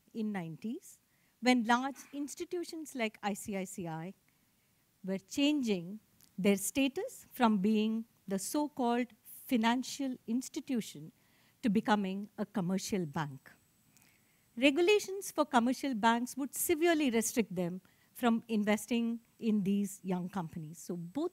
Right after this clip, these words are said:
the sources of capital for these young enterprises and entrepreneurs were taken away by these two disruptions in the financial market. Something needed to fill this gap, and I was very, very clear that per-, private equity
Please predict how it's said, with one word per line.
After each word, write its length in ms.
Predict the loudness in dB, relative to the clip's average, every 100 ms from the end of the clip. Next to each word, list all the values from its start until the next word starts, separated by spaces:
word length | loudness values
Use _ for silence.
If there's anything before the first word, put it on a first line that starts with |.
| -6
the 80 | -6
sources 420 | -4 -6 -6 -6
of 160 | -6
capital 480 | 0 0 0 -8 -10 -12 _ _ _
for 180 | 6 8
these 320 | 8 4 8
young 360 | 8 8 4 -2
enterprises 760 | -4 -4 -2 0 0 -2 -6 -6
and 120 | -6
entrepreneurs 760 | -6 -8 -6 -4 -4 -6 -10 _ _ _ 0
were 180 | 2 2 -2 _ 6
taken 300 | 6 6 2
away 380 | 0 -4 -4 -10 _ 4
by 160 | 8 10
these 340 | 8 2 2
two 200 | 0 0
disruptions 880 | 2 0 0 -2 -2 -10 -10 -12 -16 _ -4
in 120 | -2
the 80 | 0
financial 500 | 0 -2 -4 -4 -4
market. 500 | -4 -6 -10 -12 -18 _ _ _ _ _ _ _ _ -6
Something 540 | 2 2 4 4 6
needed 340 | 4 4 2 -2
to 100 | -4
fill 240 | -2 -2
this 200 | -2 -6
gap, 340 | -2 -2 -2 -6 -14 _ 2
and 160 | 8
I 120 | 8 8
was 260 | 4 -2
very, 380 | -2 0 2 2
very 240 | 0 -4
clear 400 | -2 0 2 0
that 180 | -2 -6 _
per-, 140 | 4 4
private 380 | 8 8 8 2
equity 500 | 0 0 -2 -4